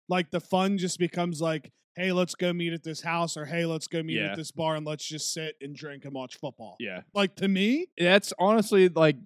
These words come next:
Speaker 2: the, that's what I like the most in the world.
Speaker 1: A thousand percent. So, so, like, yeah, it gets cold.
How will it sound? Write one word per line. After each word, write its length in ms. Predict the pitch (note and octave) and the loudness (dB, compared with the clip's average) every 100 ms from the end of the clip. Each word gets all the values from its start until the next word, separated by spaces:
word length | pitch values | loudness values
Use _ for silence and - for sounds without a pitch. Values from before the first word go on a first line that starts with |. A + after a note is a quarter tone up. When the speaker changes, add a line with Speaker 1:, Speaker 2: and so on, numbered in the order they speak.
| - C3 | -18 0
Speaker 2:
the, 280 | C#3+ C3+ - C3 | 2 2 -4 -2
that's 320 | C3+ - - | -2 -2 -4
what 160 | C3+ | 0
I 40 | C3 | 2
like 200 | A#2 A2+ _ | 0 -2 _
the 60 | - | -4
most 300 | B2+ A#2+ - | 0 0 0
in 60 | A#2+ | -4
the 60 | |
world. 240 | G2+ F#2+ G2+ | -2 -4 -2
Speaker 1:
A 60 | F#3 | 0
thousand 420 | G3 G3+ F#3+ G3+ | 4 4 2 -2
percent. 520 | G3 - G3+ C3 - | -4 -4 -4 -6 -8
So, 240 | - F#3+ | -6 -4
so, 160 | E3+ G3 | -2 -2
like, 220 | F#3+ F3+ | 0 -2
yeah, 220 | E3+ G3 G#3+ | -2 0 0
it 80 | |
gets 220 | A3 G#3 - | 0 0 2
cold. 460 | F3+ F3+ F3+ F3 | 4 6 4 0